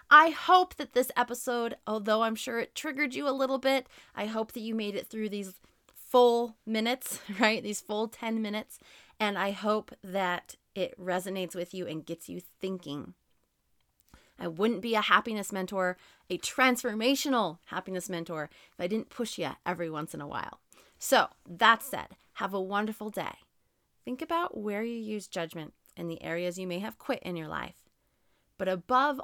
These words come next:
all of that, if you have judged someone,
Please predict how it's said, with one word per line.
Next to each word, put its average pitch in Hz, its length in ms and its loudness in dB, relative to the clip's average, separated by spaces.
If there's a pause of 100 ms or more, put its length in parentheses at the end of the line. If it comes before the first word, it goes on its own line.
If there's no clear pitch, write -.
(140)
all 226 320 4
of 190 160 -8
that, - 480 -14 (1200)
if - 120 -12
you 180 120 -8
have 226 380 0
judged 175 280 -4
someone, - 520 -6